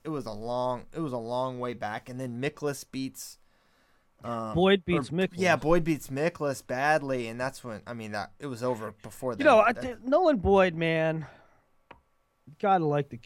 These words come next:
Speaker 2: I like the guy. The kid competes hard.
Speaker 1: He does. I mean, th-, this is a guy. I, did you,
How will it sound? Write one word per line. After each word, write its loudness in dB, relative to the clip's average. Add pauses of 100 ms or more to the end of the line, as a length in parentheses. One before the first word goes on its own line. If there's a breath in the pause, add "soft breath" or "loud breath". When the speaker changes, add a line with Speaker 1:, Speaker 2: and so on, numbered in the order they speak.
Speaker 2:
I 6
like -2
the -12
guy. -12
The 4
kid 0
competes -8
hard. -2
Speaker 1:
He -14
does. -4 (140)
I 0
mean, 0 (100)
th-, -8
this -2
is -8
a -2
guy. 0 (1300)
I, 2 (120)
did -6
you, -2